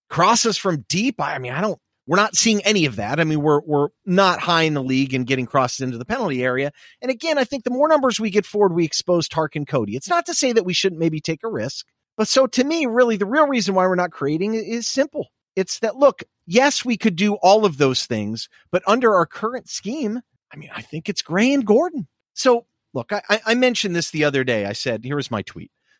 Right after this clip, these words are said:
Both those guys are averaging close to five touches a game in the penalty area. They account for forty percent of Everton's touches in the penalty area this season. Neither have a single assist. Yes, I know I hate assists.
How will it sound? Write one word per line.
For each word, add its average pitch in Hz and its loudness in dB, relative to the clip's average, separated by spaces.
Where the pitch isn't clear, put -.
Both 262 4
those 220 4
guys 180 -2
are 151 -4
averaging 131 -4
close 131 -4
to - -14
five 180 0
touches 143 -6
a - -20
game 117 -4
in 110 -6
the 98 -10
penalty 95 -10
area. 76 -14
They 196 4
account 233 -4
for 156 -6
forty 247 -4
percent 196 -2
of 156 0
Everton's 156 -2
touches 175 -6
in 208 2
the 214 0
penalty 185 -4
area 143 0
this 208 -4
season. 285 -6
Neither 185 2
have 147 2
a - -4
single 156 -2
assist. - -10
Yes, 92 -8
I 95 -10
know 90 -6
I 85 -8
hate 80 -8
assists. - -12